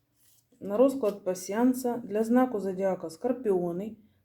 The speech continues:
на період з чотирнадцятого по двадцяте серпня.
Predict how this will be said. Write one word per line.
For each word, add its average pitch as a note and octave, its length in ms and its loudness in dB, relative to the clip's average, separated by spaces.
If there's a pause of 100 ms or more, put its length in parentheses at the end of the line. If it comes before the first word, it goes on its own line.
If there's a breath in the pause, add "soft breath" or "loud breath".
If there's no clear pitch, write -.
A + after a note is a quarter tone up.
на G3+ 100 -6
період A3+ 460 6
з - 80 -14
чотирнадцятого A#3+ 920 -4
по G3+ 140 -6
двадцяте G#3 680 -4 (1500)
серпня. D#3+ 560 -8